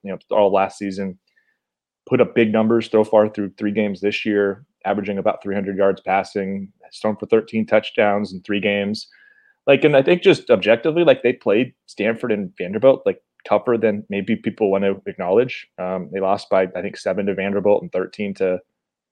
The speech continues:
to Stanford. So competitive losses, um, against probably two of the worst Power Five football programs, but Power Five talent nonetheless. Um, and they beat Albany this past weekend. I don't have any scout on them, but they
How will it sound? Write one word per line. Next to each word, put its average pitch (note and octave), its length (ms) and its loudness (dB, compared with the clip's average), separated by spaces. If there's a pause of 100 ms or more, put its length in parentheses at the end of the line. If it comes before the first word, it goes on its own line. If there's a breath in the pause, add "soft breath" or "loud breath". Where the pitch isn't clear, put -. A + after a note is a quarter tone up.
to A2 80 -6
Stanford. G#2+ 480 -2
So F#2+ 160 2
competitive G#2 580 0
losses, G2+ 720 -4 (140)
um, F#2+ 520 -4
against G2+ 360 -6 (360)
probably G3 320 4
two - 220 2
of B2+ 100 -2
the B2+ 80 6
worst B2+ 240 4
Power G#2+ 240 6
Five C3 300 4
football D3 280 0
programs, D3 440 0
but - 320 -2
Power G#2+ 240 4
Five G#2+ 240 2
talent G#2 360 -4 (180)
nonetheless. G2+ 560 2 (640 soft breath)
Um, A2 240 4
and B2+ 140 2
they B2+ 60 6
beat B2+ 180 4
Albany G#2+ 380 2
this G2 140 -6
past G2 280 -2
weekend. F#2+ 440 -4 (840)
I G#2+ 80 4
don't F#2+ 120 0
have F#2+ 140 -6
any F#2 140 -4
scout F2 320 -4
on F2 120 -6
them, F2+ 140 -4
but F2+ 140 -4
they F#2 160 -4